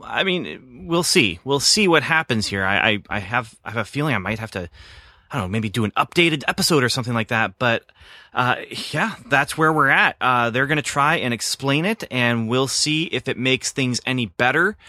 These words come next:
for some of the items from my list about Obi-Wan Kenobi. Star Wars, uh, the new Marvel Star Wars comic is a, a title that I'm collecting, and it is a title that I've been reading monthly. I've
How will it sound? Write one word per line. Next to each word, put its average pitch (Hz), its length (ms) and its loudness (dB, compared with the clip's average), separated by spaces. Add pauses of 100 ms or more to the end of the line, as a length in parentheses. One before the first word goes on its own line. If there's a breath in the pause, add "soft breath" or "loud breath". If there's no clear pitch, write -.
(340 loud breath)
for - 180 -4
some 143 400 4
of 151 60 0
the - 120 0
items 139 400 2
from 135 240 2
my 120 200 4
list 110 500 0
about 117 300 2
Obi-Wan 113 340 0
Kenobi. 104 360 -4
Star 117 280 2
Wars, 123 360 -2 (320 loud breath)
uh, 107 200 4
the 104 100 0
new 120 220 4
Marvel 120 320 4
Star - 180 0
Wars 113 160 0
comic - 320 -2
is 123 340 4 (120)
a, 120 160 2 (280)
a 101 440 0
title 123 280 0
that 104 120 0
I'm 113 160 2
collecting, 110 640 -4 (520 loud breath)
and 104 680 2
it 104 140 0
is 104 120 -2
a 101 40 -6
title 110 260 0
that 104 120 0
I've 104 100 2
been 101 160 0
reading 131 520 2
monthly. 127 680 2
I've 92 380 -4